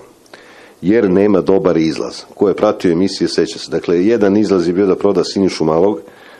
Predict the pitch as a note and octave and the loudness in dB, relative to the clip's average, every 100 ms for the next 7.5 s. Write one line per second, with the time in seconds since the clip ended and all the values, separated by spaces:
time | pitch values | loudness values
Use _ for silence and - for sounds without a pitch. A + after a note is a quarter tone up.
0 | - - _ _ _ - - A#2 F#2+ F#2 | -20 -20 _ _ _ -10 -2 0 2 0
1 | - E2+ - F2+ C#3 D#3+ C#3 - - G2+ | 0 -4 -2 -6 -2 0 0 -2 -8 -4
2 | G2 - G#2+ A#2 A2+ G#2 G2 F#2 - F#2 | -4 -2 0 2 2 2 2 0 -2 -6
3 | F2 A2 G#2 G#2+ F2+ - G#2+ D#2+ D#2 D#2+ | -2 -2 -2 0 0 2 0 0 0 0
4 | F2+ - B2 - - - _ _ _ _ | -2 -2 -4 -4 -10 -20 _ _ _ _
5 | - G#2+ F#2 G#2 G#2 - G2+ F2+ E2+ F#2 | -4 -2 0 -2 -2 -2 0 0 0 -2
6 | F2 D#2 C#2+ E2 D#2+ E2 - D2 C2+ E2+ | -2 -4 -2 -2 -2 -4 -4 -6 -4 -2
7 | F2 F#2 E2 A#1+ | 0 2 0 -2